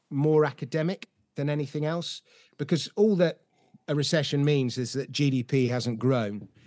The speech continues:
in that, um, year. And G D P is such a arbitrary measure anyway. Um, and, you know, I, I,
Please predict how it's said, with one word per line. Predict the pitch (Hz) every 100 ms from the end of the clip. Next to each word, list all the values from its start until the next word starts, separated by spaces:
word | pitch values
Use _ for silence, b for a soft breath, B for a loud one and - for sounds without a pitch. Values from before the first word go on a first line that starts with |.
| b _
in | 123
that, | 127 117 - _ _ -
um, | 120 110
year. | 113 147 120 101 98 b b b -
And | 143 143 - - -
G | 175 185
D | 156
P | - 151 127
is |
such | - 165 -
a | 127 120 - _ _ _ -
arbitrary | 143 123 - - 123
measure | 117 120 110 117
anyway. | 127 117 104 101 110 b b b b _
Um, | 135 131 127 117 _ _ _ _ _
and, | 143 143 143 - _ _ _ _ _ _ _ _ _ _ _ _ _ _
you | 156 175
know, | 156 160 - - - _ _ _ -
I, | 156 _ _ _ _ _ _
I, | -